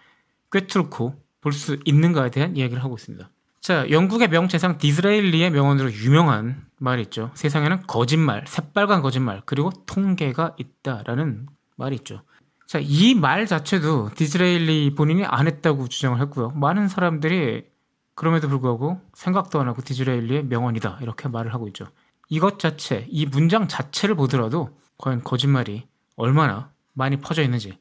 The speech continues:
그리고 한번 사람들이 그것이 사실이라고 받아들이면 그걸 고치는 게 얼마나 어려운지를 알 수가 있습니다. 자, 통계로 장난치는 방법은 뭐 워낙 많이 나와 있죠. 예를 들어서 경제 성장률이 작년엔 삼 퍼센트였는데 올해 일 점 오 퍼센트로 반토막이 났으면 어떻게 하면 될까요?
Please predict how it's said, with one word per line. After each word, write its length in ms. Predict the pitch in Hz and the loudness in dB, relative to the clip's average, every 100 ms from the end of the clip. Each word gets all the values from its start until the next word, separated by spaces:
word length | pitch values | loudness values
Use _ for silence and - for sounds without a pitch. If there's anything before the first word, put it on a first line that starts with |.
| _ _ | _ _
그리고 240 | 147 139 | -2 2
한번 260 | 131 196 226 | 4 4 2
사람들이 380 | 208 180 160 160 | 2 0 0 -2
그것이 260 | 147 147 | -2 -2
사실이라고 520 | 143 175 180 170 147 | 0 -2 0 0 -2
받아들이면 680 | 123 127 117 127 139 104 135 _ _ | -2 -2 -2 -2 -2 -2 -8 _ _
그걸 260 | - 147 156 | -2 0 0
고치는 480 | 151 131 127 - 147 | -2 -6 -4 -2 -2
게 60 | |
얼마나 400 | - 117 147 147 - | 0 0 0 0 -2
어려운지를 600 | 113 139 135 156 156 135 | 0 0 0 -2 -8 -8
알 180 | - 135 | -6 -6
수가 300 | 139 - 165 | -6 -8 -8
있습니다. 380 | 131 139 110 95 _ _ | -8 -8 -10 -10 _ _
자, 100 | - 143 | -12 -6
통계로 380 | - 294 330 294 | -2 0 2 2
장난치는 400 | 202 214 214 208 | 2 2 0 2
방법은 380 | 180 196 240 147 | 2 2 2 2
뭐 260 | 147 120 | 2 2
워낙 400 | 135 185 165 - - | 2 2 0 -6 -4
많이 240 | 131 180 | 0 2
나와 220 | 131 117 | 0 0
있죠. 280 | 110 - 101 _ _ _ _ _ 170 | -4 -8 -14 _ _ _ _ _ 2
예를 180 | 185 | 2
들어서 480 | 208 190 208 165 113 - | 4 2 2 0 -2 0
경제 260 | 165 208 | 0 2
성장률이 440 | 208 196 180 175 196 | 2 2 4 2 0
작년엔 420 | 160 165 175 185 | 2 2 2 0
삼 140 | 202 | -2
퍼센트였는데 440 | 185 185 160 156 160 | 0 0 0 0 2
올해 240 | 135 151 | 2 2
일 160 | 120 147 | 0 0
점 140 | 151 | -2
오 40 | |
퍼센트로 340 | 143 147 135 139 | 2 0 0 -2
반토막이 380 | 139 143 147 139 | -2 0 0 0
났으면 460 | 120 - 180 135 | -2 0 0 0
어떻게 300 | - 143 143 | -4 -4 -2
하면 140 | 143 113 | -2 -4
될까요? 340 | 101 107 101 | -6 -8 -10